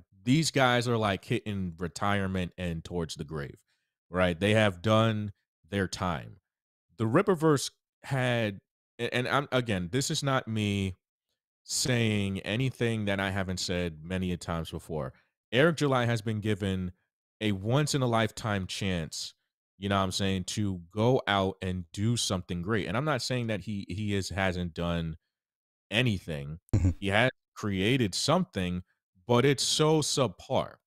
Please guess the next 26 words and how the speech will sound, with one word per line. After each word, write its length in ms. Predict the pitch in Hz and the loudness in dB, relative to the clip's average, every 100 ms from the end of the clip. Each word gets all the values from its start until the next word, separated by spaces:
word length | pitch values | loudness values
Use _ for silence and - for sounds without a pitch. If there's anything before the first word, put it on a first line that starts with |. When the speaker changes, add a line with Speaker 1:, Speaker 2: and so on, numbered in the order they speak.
| _ _ _ _ - | _ _ _ _ -6
Speaker 1:
You 100 | 101 | 0
know 60 | |
what 60 | 104 | 0
I'm 80 | 104 | 0
saying? 400 | 110 110 117 113 _ _ _ | 0 0 -2 -6 _ _ _
The, 220 | 117 107 104 | -8 -8 -8
the, 340 | 107 117 113 110 | -2 2 2 0
the 140 | 107 98 | -4 -4
writing 460 | 98 107 143 147 | 2 4 4 2
is 120 | 143 - | 0 0
subpar, 680 | 147 131 - 117 113 113 | 0 0 2 4 6 4
the 160 | 98 101 | 0 0
art 220 | 110 131 | 2 2
is 100 | 120 | 0
subpar, 480 | - 98 - 85 82 | -2 -6 -4 -4 -2
and 120 | 98 113 | 0 0
I 140 | 117 | 0
get 260 | 107 107 101 | 0 0 0
it, 140 | 104 - | -2 -4
you 100 | 98 | 0
know, 320 | 92 90 85 _ _ _ | 0 0 -4 _ _ _
Chris 300 | - 104 - | -8 -6 -4
is 140 | 90 | -4
not, 300 | 92 90 90 - _ _ _ _ | -2 -2 -4 -8 _ _ _ _
you 120 | 92 | -4
know, 260 | 92 87 | -2 -2